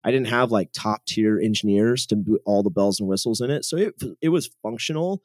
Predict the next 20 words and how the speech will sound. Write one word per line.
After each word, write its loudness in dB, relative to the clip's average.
but 0
it 2
wasn't -2
fantastic. -10
It -2
lagged 2
in -2
some -6
areas 0
and -8
whatnot. -2
So -4
I 2
didn't 2
wanna 4
wait 0
for -8
people -8
to, -6
like, -4